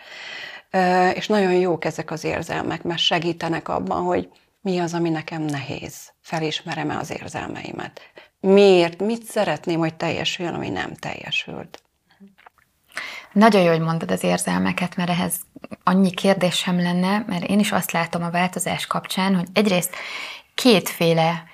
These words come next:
Speaker 2: két amplitúdóban mozognak az emberek, vagy a két véglet van. Vagy ez a „jaj, de jó, de várom, fú, fú, nagyon jó, csináljuk”, vagy ez a „nem, nem hiszem el már megint változás, nem akarom”.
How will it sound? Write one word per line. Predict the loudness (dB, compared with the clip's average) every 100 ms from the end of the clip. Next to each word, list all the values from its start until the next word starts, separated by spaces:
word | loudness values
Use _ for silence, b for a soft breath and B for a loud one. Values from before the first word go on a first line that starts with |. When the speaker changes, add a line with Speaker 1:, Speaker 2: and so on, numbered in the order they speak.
| b
Speaker 2:
két | 4 6
amplitúdóban | 6 2 -2 -2 -2 0 0
mozognak | -2 -2 -2 -2 -2
az | -2
emberek, | -2 -2 -2 -2 -4
vagy | -8
a | -2
két | 0 0
véglet | 2 2 2 0
van. | 0 0 4
Vagy | 4 4 0
ez | 0 2
a | 0 2
„jaj, | 4 6 6
de | 4
jó, | 6 4 6
de | 6
várom, | 8 8 8 4 0 -4
fú, | -8 -4 -4 -4
fú, | -8 -6
nagyon | -4 -2 -2 0
jó, | 0 0
csináljuk”, | -2 -2 0 2 4 2 B B B B B
vagy | 4 6
ez | 6 4
a | 0 2
„nem, | 2 2 2
nem | 0 0
hiszem | -2 -4 -4 -4
el | -2
már | -2 -2
megint | -2 -4 -4
változás, | 0 -2 -2 -4 -2 -2
nem | -2 -2
akarom”. | -2 -2 -2 -2